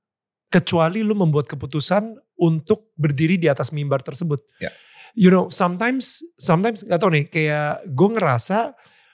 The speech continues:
Speaker 1: there are times in our life, uh, di dalam kehidupan kita,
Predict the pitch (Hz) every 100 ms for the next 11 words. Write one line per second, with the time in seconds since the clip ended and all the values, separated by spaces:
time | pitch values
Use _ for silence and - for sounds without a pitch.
0 | _ 151 165 160 160 196 240 208 156 131
1 | 127 139 123 135 - 233 147 139 139 143
2 | 151 143 135 131 135 127 143 180 - 135
3 | 123